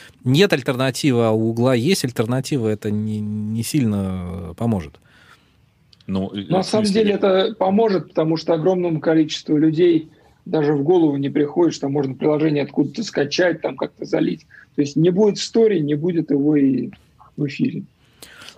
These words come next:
Speaker 1: Ну,
Speaker 2: Скорее
Speaker 1: е-,
Speaker 2: всего,
Speaker 1: е-,
Speaker 2: так и будет.
Speaker 1: ну, а вдруг в, в ближайшем будущем появятся какие-нибудь альтернативы и Apple Store, потому что тут же, а, обороты, война Apple против, э, издателей и разработчиков, она все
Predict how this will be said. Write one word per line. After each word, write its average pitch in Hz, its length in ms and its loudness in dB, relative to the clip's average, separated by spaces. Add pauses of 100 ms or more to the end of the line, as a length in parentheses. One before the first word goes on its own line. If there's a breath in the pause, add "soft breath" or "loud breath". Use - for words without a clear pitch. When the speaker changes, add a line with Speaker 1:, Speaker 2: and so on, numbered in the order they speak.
Speaker 1:
Ну, 160 200 4
Speaker 2:
Скорее 156 220 2
Speaker 1:
е-, 165 60 2
Speaker 2:
всего, 131 160 2
Speaker 1:
е-, 180 40 4
Speaker 2:
так 190 140 0
и 139 40 0
будет. 120 220 -2
Speaker 1:
ну, 151 200 2
а 123 100 2
вдруг 156 360 -4
в, 110 400 -6
в - 180 -16
ближайшем 123 540 2
будущем 135 440 0
появятся 120 480 0
какие-нибудь 117 260 -2
альтернативы 113 840 0
и 104 340 -2
Apple 170 180 0
Store, 123 400 2
потому 110 300 -2
что 117 140 -6
тут 117 240 -2
же, 110 240 0 (760 loud breath)
а, 107 440 0
обороты, 120 760 2
война 117 880 0
Apple 120 340 -2
против, - 640 -4
э, 98 440 -6
издателей 117 520 -2
и - 20 0
разработчиков, 113 800 -2
она 110 220 -2
все 117 560 2